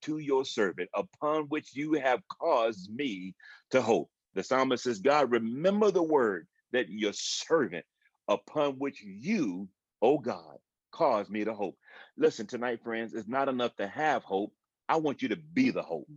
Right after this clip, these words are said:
Is that all right? I'm finished preaching tonight. I feel the Holy Ghost right about now. It's not enough for you to have the hope. I need you to be the hope.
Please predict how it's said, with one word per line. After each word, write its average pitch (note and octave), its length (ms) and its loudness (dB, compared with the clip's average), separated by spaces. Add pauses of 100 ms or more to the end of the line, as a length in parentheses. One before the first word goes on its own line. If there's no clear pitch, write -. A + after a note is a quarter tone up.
(160)
Is F2 100 -12
that C#3 140 2
all B2+ 100 2
right? B2+ 280 2 (360)
I'm B2+ 160 -4
finished C3+ 280 0
preaching B2 280 0
tonight. A2 240 0
I A2 60 0
feel B2 180 0
the G2+ 100 0
Holy A2+ 220 0
Ghost G2 200 -4
right A2 160 2
about G2 260 0
now. G2+ 280 -2 (440)
It's D3 200 4
not D3+ 260 2
enough D3 260 -2
for G#2 60 -20
you C#3+ 160 -6
to F#2 140 -6 (140)
have D#3 480 -8
the C3+ 100 -2
hope. D3 280 -2 (340)
I E3 120 -6
need F#3 180 -8
you E3+ 100 -6
to C#3 60 -6
be E3 200 -4
the C#3 100 -2
hope. B2+ 260 -2